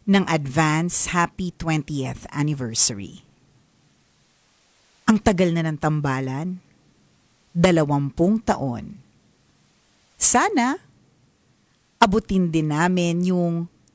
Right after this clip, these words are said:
ganyan katagal. Anim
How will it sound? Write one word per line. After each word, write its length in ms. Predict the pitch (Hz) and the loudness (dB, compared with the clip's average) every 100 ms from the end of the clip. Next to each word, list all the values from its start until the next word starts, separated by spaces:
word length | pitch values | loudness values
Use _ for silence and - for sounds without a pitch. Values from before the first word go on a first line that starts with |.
| _ 175 | _ -2
ganyan 480 | 202 202 175 143 | 2 2 0 -2
katagal. 640 | 127 123 - - 107 - 92 _ _ _ _ _ _ _ _ _ _ _ _ _ _ _ 330 | -6 -12 -14 -16 -16 -16 -20 _ _ _ _ _ _ _ _ _ _ _ _ _ _ _ 2
Anim 240 | 403 403 | 2 2